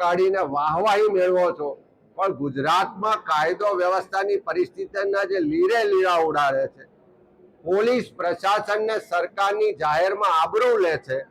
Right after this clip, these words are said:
જાહેરમાં ગુંડાગર્દી થાય છે, ભય અને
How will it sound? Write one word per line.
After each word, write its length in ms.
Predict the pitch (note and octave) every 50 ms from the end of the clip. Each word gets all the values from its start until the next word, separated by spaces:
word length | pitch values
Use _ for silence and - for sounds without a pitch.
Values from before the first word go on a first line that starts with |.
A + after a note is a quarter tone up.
| _ _ _ _ _ _ _ _ _ _ _ _ _ -
જાહેરમાં 680 | C#3+ D3+ D#3+ E3+ F#3+ G#3+ A3+ A3+ A3+ A3+ A3 A3 D#3 C#3
ગુંડાગર્દી 800 | D#3+ F3 F#3+ G3+ A#3 A#3+ A#3+ G3 G3+ F#3 F3 D#3+ F3 F3 E3 D3 C#3+
થાય 200 | C#3 C#3 C#3 - -
છે, 160 | B2+ C3 - - _ _ _ _ _ _ _ _ - -
ભય 340 | C3 C#3+ E3+ G3+ A3 A3+ A3 A3
અને 120 | A3 A3+